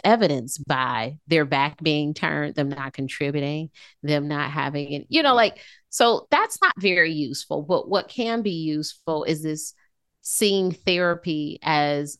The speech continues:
a place to have a person who sees you from a different perspective, who you're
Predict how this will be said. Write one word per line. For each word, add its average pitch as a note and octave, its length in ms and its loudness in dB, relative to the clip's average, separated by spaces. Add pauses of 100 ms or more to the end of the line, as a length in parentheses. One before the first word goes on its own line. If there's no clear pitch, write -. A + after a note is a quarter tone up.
a D3 60 -8
place D#3 480 -2
to D#3+ 180 -4
have D3+ 220 -2
a C3+ 80 -8
person C#3+ 840 -6
who C#3+ 280 -4
sees D3 400 -6
you D3+ 140 -4
from C#3+ 200 -4
a C#3 60 -4
different C#3 440 -8
perspective, C#3+ 960 -4 (380)
who D#3+ 100 0
you're D3 260 -4